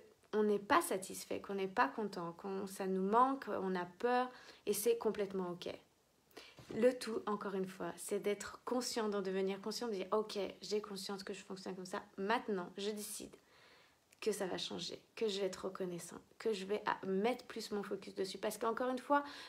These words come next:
notre cerveau est programmé pour nous montrer tout ce qui ne va pas, pour nous protéger. C'est à nous, c'est notre conscience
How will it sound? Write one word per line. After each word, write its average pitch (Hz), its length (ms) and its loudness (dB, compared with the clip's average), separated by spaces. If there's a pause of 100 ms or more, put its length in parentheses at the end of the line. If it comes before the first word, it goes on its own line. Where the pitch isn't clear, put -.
notre 285 340 6
cerveau 254 340 4
est 233 120 8
programmé 214 480 4
pour 214 180 -2
nous 202 200 2
montrer 190 320 0
tout 208 120 -10
ce - 80 -8
qui 196 120 -4
ne 185 80 0
va 180 120 0
pas, 196 140 0
pour 196 160 -6
nous 180 100 -2
protéger. 180 640 -4 (1200)
C'est 240 240 -2
à 220 100 10
nous, 240 480 4
c'est 226 200 0
notre 208 340 2
conscience 240 720 -4